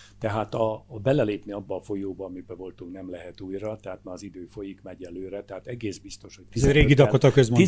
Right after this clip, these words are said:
Speaker 1: tizen-, igen, tizenöt évvel ezelőtt, ö, nem úgy kellett színházat csinálni,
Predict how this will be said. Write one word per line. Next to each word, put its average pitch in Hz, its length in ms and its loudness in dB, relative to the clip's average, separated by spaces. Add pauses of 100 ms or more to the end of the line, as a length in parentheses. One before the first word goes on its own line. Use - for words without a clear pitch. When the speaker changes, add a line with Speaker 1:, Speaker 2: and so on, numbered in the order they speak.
(140)
Speaker 1:
tizen-, 117 180 -8
igen, 107 320 -2
tizenöt 123 560 6
évvel 107 340 6
ezelőtt, 101 560 2
ö, 101 280 -2
nem 107 220 -6
úgy 98 180 -12
kellett 92 280 -12
színházat 90 520 -16
csinálni, 104 560 -10